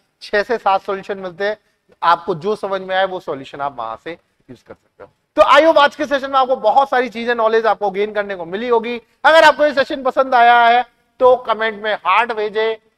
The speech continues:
मेरे लिए बहुत अच्छा लगता है। तो ऐसे ही upcoming sessions में मिलते रहेंगे। बहुत बहुत धन्यवाद आप सभी लोगों का।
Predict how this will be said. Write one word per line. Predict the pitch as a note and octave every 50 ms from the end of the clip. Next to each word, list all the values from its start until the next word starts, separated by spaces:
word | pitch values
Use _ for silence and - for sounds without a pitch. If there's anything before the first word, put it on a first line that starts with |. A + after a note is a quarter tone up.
| _ _
मेरे | D#3+ F3 G3+ A3 A3+ A3+
लिए | G#3+ G3+ G3+ G3 F#3+
बहुत | D#3+ E3 D3+ G3+ G#3+ F#3+
अच्छा | D#3 - - D#3
लगता | C#3 B2 - _ B2+ A2
है। | A2 - _ _ _ _
तो | - A#3+
ऐसे | B3 B3 - D4 D4
ही | D4 D4
upcoming | C4 - A3 - A#3 A3+ A3+ A#3+ A3+
sessions | G3 A3 - - A3 F#3 -
में | G3 E3+
मिलते | F3 F#3+ G#3+ G3+ B3+ B3
रहेंगे। | B3 B3 B3+ B3+ B3+ B3+ B3+ B3+ _ _ _
बहुत | - C#4 C#4+
बहुत | C#4+ D4 C4+
धन्यवाद | C#4 C4+ C4 C4 C4+ C4 C4+
आप | C4 B3
सभी | - B3 A#3 B3 B3+
लोगों | B3 A#3+ B3 B3+
का। | A3+ A#3+ A#3+ A#3+